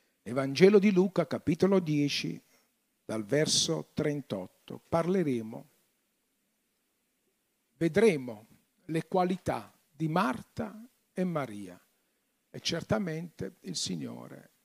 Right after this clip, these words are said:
ancora ci darà delle direttive per la nostra vita. Evangelo di Luca, capitolo dieci, verso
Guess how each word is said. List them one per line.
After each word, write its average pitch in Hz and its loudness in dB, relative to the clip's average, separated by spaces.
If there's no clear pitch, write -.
ancora 135 -14
ci - -12
darà 139 -8
delle 139 -6
direttive 139 -6
per 127 -14
la 131 -12
nostra 127 -10
vita. - -14
Evangelo 131 4
di 202 4
Luca, 190 2
capitolo 190 6
dieci, 151 4
verso 139 4